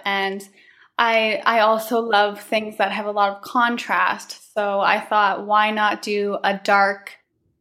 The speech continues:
contrasting shiplap wall? Um, and that's probably one of the favorite things about our current house right now is that wall. So I'm gonna be <laughs> sad to let that go, but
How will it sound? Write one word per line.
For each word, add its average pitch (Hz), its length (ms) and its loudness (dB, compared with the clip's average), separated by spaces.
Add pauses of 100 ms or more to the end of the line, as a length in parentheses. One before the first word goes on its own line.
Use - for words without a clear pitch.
(280)
contrasting 208 800 -4
shiplap 190 580 -2
wall? 233 580 2 (640)
Um, 202 460 0
and 208 240 0
that's 233 180 0
probably 247 440 0
one 220 160 0
of 220 140 0
the 214 100 0
favorite 202 420 -4
things 202 300 -6
about 180 420 2
our 180 260 2
current 180 300 -4
house 185 320 -6
right 185 180 -4
now 196 440 -2
is 190 220 -6
that - 280 0
wall. - 420 -2 (220)
So - 160 -6
I'm 196 180 0
gonna 208 160 0
be 214 120 -2
<laughs> - 0 -
sad 220 380 0
to - 140 -2
let 196 200 2
that 190 260 0
go, 180 300 2
but - 240 0